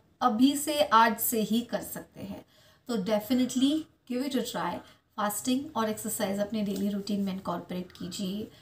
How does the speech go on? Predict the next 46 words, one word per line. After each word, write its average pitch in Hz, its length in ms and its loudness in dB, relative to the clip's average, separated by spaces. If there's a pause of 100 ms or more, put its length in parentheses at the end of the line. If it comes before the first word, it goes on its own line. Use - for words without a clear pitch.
(300)
अपने 262 340 4
हिसाब 330 420 2
से 233 200 0
जाइए, 208 460 0
अपनी 240 420 -4
छोटी 262 320 0
छोटी 247 320 0
steps - 460 0
लीजिए। 208 360 -2
हमें 233 240 2
किसी 262 220 2
और 220 160 6
से 254 160 0
compete 233 440 0
नहीं 247 140 6
करना 226 280 0
है। 247 280 -2 (340)
हम 277 140 2
जो 302 120 2
कल 302 440 2
थे, 202 140 0 (320)
उससे 269 460 -2
आज 247 300 6
हमें 247 300 4
बेहतर 214 300 4
होना 202 260 -2
है। 190 280 -4
हम 226 140 -4
जो 226 240 -6
आज 233 360 4
है, 190 200 -4 (320)
उससे 254 300 -2
हमें 226 200 -2
कल 294 480 0
बेहतर 196 440 -2
होना 185 280 -6
है। - 220 -14 (580)
That's 240 320 0
what 262 200 4
we 262 60 4
want 247 140 4
to 220 140 0
achieve 214 300 0
in 208 100 0
Health 196 280 -2
Pacific। 208 420 -2